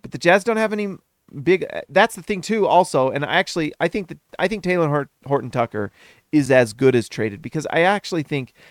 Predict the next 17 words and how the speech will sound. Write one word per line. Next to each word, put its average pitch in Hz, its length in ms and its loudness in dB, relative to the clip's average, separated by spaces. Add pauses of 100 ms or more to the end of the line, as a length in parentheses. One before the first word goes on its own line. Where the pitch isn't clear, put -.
(140)
that 143 340 6
come 170 180 2
trade 151 220 0
deadline, 127 420 0 (120)
you 139 140 0
wanna 180 160 2
give 151 180 -2
Bryce 131 260 0
Sensabaugh 113 500 -4
some 101 160 -14
minutes. 92 300 -14
He's 208 220 -8
actually 175 280 -4
shown 143 240 -4
some 110 260 -6
nice 120 300 -6
things 127 460 -8